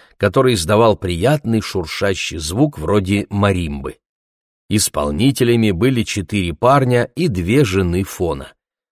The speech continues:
Музыканты заняли места в углу дома плясок и, выжидательно глядя на Фона, стали выбивать какую-то дробь на барабанах. Фон, отдышавшись после приступа веселья,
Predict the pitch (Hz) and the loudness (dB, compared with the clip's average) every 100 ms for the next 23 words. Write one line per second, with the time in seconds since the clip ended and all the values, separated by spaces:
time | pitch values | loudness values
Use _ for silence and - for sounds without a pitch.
0 | _ - 104 104 127 160 127 95 85 107 | _ -4 0 0 4 4 2 -2 0 0
1 | 92 87 87 87 - 92 85 85 85 120 | 2 -2 -4 -4 -2 -2 -2 -2 -2 -2
2 | 76 80 78 - 117 156 - 131 - - | -2 -2 -4 -4 0 2 0 -4 -8 -20
3 | _ _ - 131 113 95 90 92 85 87 | _ _ 0 2 2 0 0 0 0 -4
4 | 87 80 90 82 85 90 - 160 160 143 | -4 -2 -2 -2 -2 -4 0 2 4 2
5 | - _ - - 185 170 127 113 123 143 | -4 _ -10 0 4 4 4 4 4 4
6 | - 110 113 117 110 87 107 131 120 113 | 4 0 2 2 2 2 2 2 2 0
7 | 104 107 101 78 67 - - - _ _ | 2 4 2 0 -4 -8 -18 -20 _ _
8 | _ _ - - 95 110 113 113 - 90 | _ _ -20 -4 2 4 4 2 -2 -4
9 | 80 90 - 101 98 - 90 - - 101 | -4 -6 -2 2 2 -2 -8 -8 -6 -4
10 | - 92 80 90 95 - 92 90 82 82 | -4 -6 -8 -6 -6 -4 -4 -4 -4 -6
11 | - 113 123 110 110 98 | -2 2 4 4 2 2